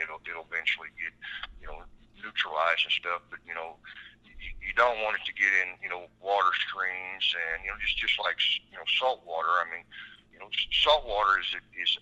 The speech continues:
also, you know, a contaminant, but it's not as corrosive, you know, as, uh, the acid is. I mean, the problem with the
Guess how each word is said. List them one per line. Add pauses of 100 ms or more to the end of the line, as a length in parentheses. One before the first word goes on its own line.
also,
you
know,
a
contaminant,
but
it's
not
as (160)
corrosive,
you
know, (240)
as,
uh, (400)
the (160)
acid
is.
I
mean,
the
problem
with
the